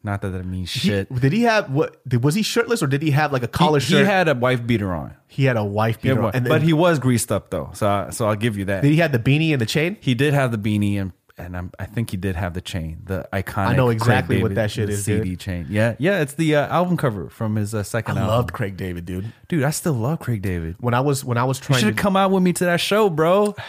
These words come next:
Speaker 1: I
Speaker 2: I
Speaker 1: told
Speaker 2: would,
Speaker 1: you.
Speaker 2: but then I think we'd be the only males there.
Speaker 1: Yeah,
Speaker 2: Uh,
Speaker 1: you're right. You're
Speaker 2: we'd be
Speaker 1: right.
Speaker 2: the only <laughs> males there, and then we'd be only Asian males
Speaker 1: You're right.
Speaker 2: there.
Speaker 1: Yeah, definitely
Speaker 2: And then
Speaker 1: Asian
Speaker 2: we'd be
Speaker 1: males.
Speaker 2: the
Speaker 1: Yeah,
Speaker 2: only
Speaker 1: definitely.
Speaker 2: Asian males there that are there under the age of forty.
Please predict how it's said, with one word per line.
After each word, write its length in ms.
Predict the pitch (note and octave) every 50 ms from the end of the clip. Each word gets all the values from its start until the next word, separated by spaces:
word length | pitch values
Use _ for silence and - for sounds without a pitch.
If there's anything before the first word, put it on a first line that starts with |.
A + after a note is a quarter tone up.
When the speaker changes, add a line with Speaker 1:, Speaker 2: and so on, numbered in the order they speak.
| - - - - - -
Speaker 1:
I 60 | A#2+
Speaker 2:
I 20 |
Speaker 1:
told 240 | A2+ G#2+ - - A#2
Speaker 2:
would, 80 | A#2 A2+ -
Speaker 1:
you. 40 | C3+
Speaker 2:
but 120 | A2+ A2
then 100 | A#2 A2
I 60 | A2 G#2
think 160 | - A2 G#2+
we'd 100 | A2+ G#2+
be 100 | G#2+ G#2+
the 100 | G#2 G#2
only 160 | G2 G2+ G#2
males 300 | G2+ G#2 G2+ G2 G2+ G2+
there. 220 | G#2 G2+ G2+ G2 - - - - - - - - - -
Speaker 1:
Yeah, 200 | A2+ G#2 F#2+ E2+
Speaker 2:
Uh, 80 | D#2+ E2 F2+
Speaker 1:
you're 160 | F#2+ F2+ E2+
right. 200 | E2 D#2+ D2+ - - - -
You're 80 | -
Speaker 2:
we'd 120 | C#3 C#3 C#3
be 40 | C#3
Speaker 1:
right. 40 | C3
Speaker 2:
the 80 | C3+
only 220 | C3+ B2+ C3+ B2 -
<laughs> 40 | -
males 240 | B2+ - C3+ C3
there, 140 | C#3+ D3+ C3
and 100 | C#3 C3
then 60 | A#2+
we'd 120 | A#2+ B2 A#2+
be 140 | B2 A#2+ A#2
only 260 | A2+ A2+ A#2 A#2+ - A2
Asian 320 | A#2+ C3 A#2+ A#2+ A2+ A2
males 80 | A2 G#2+
Speaker 1:
You're 80 | A#2
right. 80 | A2 G#2+
Speaker 2:
there. 140 | A2 G#2+ A2+
Speaker 1:
Yeah, 100 | A#2+ A2+
definitely 540 | F#2+ F2 C3+ D3 - D3+ C#3 B2+ A2 G2+ A2
Speaker 2:
And 120 | A#2+ A2+
then 80 | A#2 A#2
Speaker 1:
Asian 200 | A#2+ A#2 A2+ G#2+
Speaker 2:
we'd 60 | A2+
be 60 | G2+
Speaker 1:
males. 160 | G2 G2 A2+
Speaker 2:
the 80 | A#2 G#2
Speaker 1:
Yeah, 120 | G#2 G2+
Speaker 2:
only 140 | B2+ C3 B2+ B2
Speaker 1:
definitely. 340 | B2 A#2 - B2 B2+ B2+ B2+
Speaker 2:
Asian 300 | B2 C3+ B2+ B2 A#2 A2
males 360 | A2 A2+ A#2 A#2 A2+ G#2+ -
there 200 | - A#2 A2+ A2
that 160 | G#2+ A2 G#2
are 60 | G#2+
there 200 | G2+ A2 G#2+ G#2+ - -
under 180 | A2 G#2+ A2+
the 140 | G#2 A2+ G#2
age 160 | G2+ G#2 G2+
of 80 | G#2 -
forty. 320 | - G#2+ G#2 G#2 G#2+ G2+